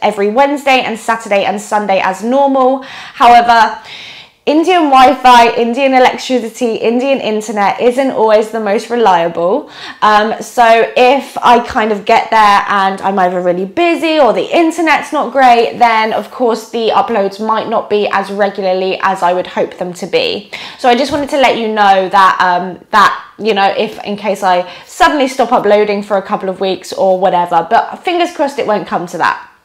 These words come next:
Um, so if you wanna keep up to date with my journey and all my teaching and everything else in between, do head over onto my Instagram account, Laura Louise Yoga.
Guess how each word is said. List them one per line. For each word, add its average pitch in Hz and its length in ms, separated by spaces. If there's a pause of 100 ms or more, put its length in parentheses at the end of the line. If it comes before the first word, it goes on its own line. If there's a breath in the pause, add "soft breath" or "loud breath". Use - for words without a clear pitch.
(420)
Um, 214 380 (500 loud breath)
so - 200
if - 240
you 330 80
wanna 320 200
keep 311 220
up - 460
to 262 140
date 240 220
with 240 100
my 220 200
journey 247 600
and - 180
all 214 120
my 202 160
teaching 233 680
and 214 140
everything 285 460
else 240 240
in 220 80
between, 208 420
do 269 180
head 254 320
over 208 240
onto 208 320
my 208 160
Instagram 240 720
account, 214 520
Laura 240 400
Louise 202 280
Yoga. 214 640